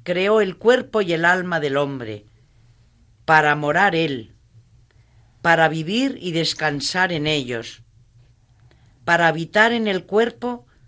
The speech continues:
como en su propia casa, considerando como su bella esposa al alma, a la que creó a su imagen.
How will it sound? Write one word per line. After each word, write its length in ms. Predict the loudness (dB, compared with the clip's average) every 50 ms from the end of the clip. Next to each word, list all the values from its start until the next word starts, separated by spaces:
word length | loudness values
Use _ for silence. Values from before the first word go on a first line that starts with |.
| -20 _ -8
como 260 | -6 -4 -2 -2 -4
en 80 | -4
su 240 | -6 -8 -8 -10 -8
propia 420 | -4 -4 -4 -4 -2 -4 -4 -4 -2
casa, 440 | -2 -2 -2 -4 -8 -12 -16 -20 -20 -20 -20 _ _ _ -20 _ _ _ _ _ _ _ _ -20 _ _ _ _
considerando 920 | -4 -2 -2 -2 0 -2 -4 -2 -2 0 2 4 2 2 2 -2 -4 -4 -4
como 220 | -6 -6 -6 -6
su 220 | -6 -8 -10 -8 -4
bella 320 | -2 -4 -2 0 -2 -2
esposa 680 | -2 -2 -6 -6 -4 -6 -4 -4 -6 -8 -8 -8 -8 -4
al 160 | -2 -2 2 4
alma, 520 | 2 2 2 -2 -8 -10 -14 -14 -16 _ _ _ _ _ _ -20 _ -20 _ _ _ _ _ _ -20 _ _ -2
a 100 | 0 2
la 180 | 2 0 0
que 160 | -2 -8 -8
creó 480 | -6 -6 -4 -2 0 0 0 0 -2 -2 -4
a 100 | -4 -4
su 160 | -4 -6 -6
imagen. 640 | -6 -4 0 0 0 -2 -2 -10 -14 -14 -16 -18